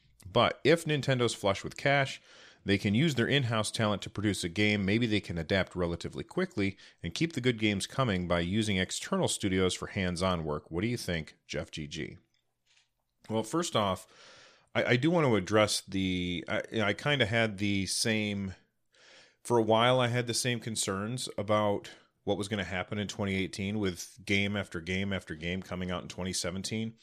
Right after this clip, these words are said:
And the more I thought, thought about it, I, I think back to the last couple of years of the Wii U. It's not like the Nintendo Switch came out of nowhere. Nintendo knew what they were doing.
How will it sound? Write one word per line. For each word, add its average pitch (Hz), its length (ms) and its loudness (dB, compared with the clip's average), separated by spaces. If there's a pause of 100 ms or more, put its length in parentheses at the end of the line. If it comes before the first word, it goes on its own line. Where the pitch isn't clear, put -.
(340)
And 120 160 0
the 113 60 2
more 202 240 0
I 127 80 0
thought, 117 460 2
thought 143 220 -2
about 82 260 -2
it, - 180 -4 (580)
I, 120 80 2
I 120 140 -2
think 196 340 -6
back 107 320 -2
to 95 560 0 (240)
the 92 100 0
last 110 340 2
couple 113 320 -2
of 92 60 2
years 92 760 -2
of 85 180 -6
the 87 80 -4
Wii 85 180 -4
U. 82 360 -4 (1040)
It's 110 180 -2
not 220 180 0
like 180 180 0
the 113 120 0
Nintendo 107 720 2
Switch - 540 -2
came 104 240 0
out 87 140 0
of 80 80 -4
nowhere. 80 500 -4 (320)
Nintendo 113 440 2
knew 101 240 2
what 92 180 0
they 90 100 0
were 78 140 -2
doing. 78 460 -6